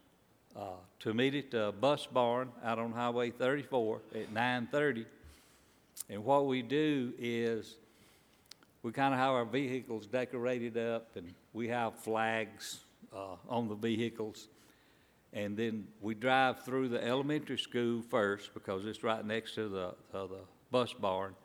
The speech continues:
And all those kids are out there just a waving. And if, if you wanna see something precious, you need to be in that parade and seeing those kids waving the flags. Then we go to the elementary school,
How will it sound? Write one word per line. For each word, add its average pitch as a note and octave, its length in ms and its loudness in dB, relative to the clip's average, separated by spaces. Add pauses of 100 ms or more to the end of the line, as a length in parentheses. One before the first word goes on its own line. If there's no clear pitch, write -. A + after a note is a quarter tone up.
(880)
And F#2 120 -4
all B2+ 240 4
those B2 320 -2
kids B2 420 -2
are A2 60 0
out A2 220 0
there A2 200 2
just A2+ 540 0
a G#2 60 -2
waving. F#2+ 460 -2 (120)
And G2 240 -8
if, F#2 100 -14 (140)
if G2+ 260 -10
you B2+ 120 -2
wanna C3 260 0
see C3 220 0
something A2 340 -2
precious, A2 500 -2
you G#2+ 100 -8
need A2 160 -4
to F#2 60 -12
be G#2+ 140 -4
in G2+ 120 -6
that G2+ 280 -4
parade G#2 440 0 (160)
and F#2 140 -12
seeing G#2 280 -2
those F#2+ 300 -4
kids G2+ 440 -4
waving F2+ 360 -6
the E2 80 -14
flags. F2+ 600 -8 (1040)
Then B2 180 4
we B2 80 2
go C3 260 4
to B2+ 200 -2
the G#2+ 320 2
elementary C#3 540 2
school, A#2 420 2